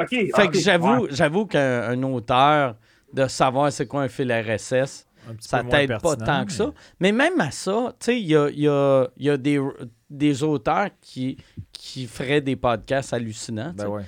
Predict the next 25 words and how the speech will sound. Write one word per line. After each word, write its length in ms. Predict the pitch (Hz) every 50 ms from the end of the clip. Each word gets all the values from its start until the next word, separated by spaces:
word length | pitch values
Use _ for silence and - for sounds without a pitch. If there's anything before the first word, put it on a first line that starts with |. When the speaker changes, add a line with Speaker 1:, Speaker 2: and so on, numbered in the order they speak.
| - _
Speaker 2:
Ça 140 | - - -
n'a 60 | -
pas 120 | - 254 285
vraiment 320 | 247 185 165 139 135 151
Speaker 1:
Mhm. 60 | 160 139
Speaker 2:
rapport 260 | 127 110 98 147 156
avec 160 | 156 131 107
la 160 | 131 120 104
scène, 380 | 101 - - 113 123 151 147 120
je 80 | - -
pense. 320 | - 117 127 131 - - _ _ _ _ _ _ _ _ _ _ _ _ _ _ _ _ _ _ _ _ _ _ - _ - _ _ _ _ _ - _ -
Speaker 1:
Non, 120 | 151 202
en 100 | 214 208
fait, 60 | 285 277 285
ouais, 200 | 196 190 202 202
il 40 | 196
y 60 | 208
a 40 | 226 226
ça. 140 | - 247 - - - _
Il 60 | -
y 40 | 156
a 40 | 180 -
ça, 100 | - 143 -
c'est 100 | - 185
vrai. 200 | 196 196 175 -